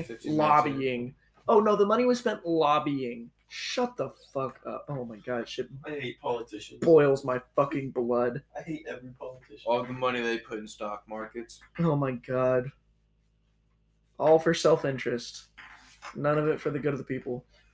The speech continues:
Speaker 2: Elon Musk.
Speaker 1: 'Cause what? Don't they, they barely get paid, like, not that much a year, but somehow they
Speaker 2: They
Speaker 1: all
Speaker 2: still
Speaker 1: live in
Speaker 2: make a
Speaker 1: super,
Speaker 2: fucking decent
Speaker 1: like,
Speaker 2: income.
Speaker 1: Yeah, they
Speaker 2: I
Speaker 1: live
Speaker 2: think
Speaker 1: in
Speaker 2: if
Speaker 1: huge
Speaker 2: you are in
Speaker 1: mansions.
Speaker 2: any form of government, you should be barred from the stock market.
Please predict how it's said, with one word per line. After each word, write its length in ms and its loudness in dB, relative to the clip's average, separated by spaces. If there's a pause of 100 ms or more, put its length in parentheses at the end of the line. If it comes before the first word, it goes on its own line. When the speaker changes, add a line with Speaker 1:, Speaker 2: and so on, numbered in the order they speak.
(1400)
Speaker 2:
Elon 300 -2
Musk. 320 -4 (580)
Speaker 1:
'Cause 300 -8
what? 300 0
Don't 180 -4
they, 140 0
they 200 -4
barely 360 0
get 200 -4
paid, 320 -2
like, 460 -2 (400)
not 180 0
that 160 2
much 200 -4
a 40 -8
year, 260 2
but 220 -4
somehow 460 -4 (460)
they 100 2
Speaker 2:
They 120 8
Speaker 1:
all 40 10
Speaker 2:
still 220 10
Speaker 1:
live 0 -
in 60 6
Speaker 2:
make 180 10
a 80 10
Speaker 1:
super, 180 8
Speaker 2:
fucking 220 4
decent 320 4
Speaker 1:
like, 100 4
Speaker 2:
income. 400 -2 (500)
Speaker 1:
Yeah, 120 4
they 80 6
Speaker 2:
I 80 12
Speaker 1:
live 80 8
Speaker 2:
think 160 8
Speaker 1:
in 100 0
Speaker 2:
if 140 8
Speaker 1:
huge 100 0
Speaker 2:
you 180 12
are 240 10
in 280 6
Speaker 1:
mansions. 160 4 (340)
Speaker 2:
any 380 2 (120)
form 260 2
of 120 -2
government, 420 2
you 100 -4
should 200 -6
be 120 -4
barred 440 2
from 160 -4
the 60 -6
stock 280 -6
market. 340 -16